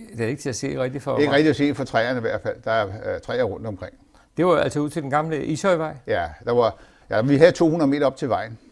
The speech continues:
Speaker 1: Ja.
Speaker 2: Som, øh, ja, er ejendom.
Speaker 1: Var, var det en moderne ejendom, vi flyttede ud til?
Speaker 2: Nej,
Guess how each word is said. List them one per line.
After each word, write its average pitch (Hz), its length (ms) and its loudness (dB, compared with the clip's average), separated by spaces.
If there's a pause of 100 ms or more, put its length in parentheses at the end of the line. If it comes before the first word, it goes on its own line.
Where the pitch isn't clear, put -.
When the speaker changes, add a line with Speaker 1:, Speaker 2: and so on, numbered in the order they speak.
Speaker 1:
Ja. 117 80 -12 (1080)
Speaker 2:
Som, 92 360 -8
øh, 85 140 -10 (140)
ja, 87 120 -8 (540)
er 95 80 -4
ejendom. 104 320 2
Speaker 1:
Var, 120 120 0 (160)
var 120 100 -6
det 139 100 0
en 190 80 -2
moderne 160 340 4
ejendom, 170 360 2
vi 151 60 -6
flyttede 165 280 -2
ud 165 40 -6
til? 175 220 -8
Speaker 2:
Nej, 117 320 0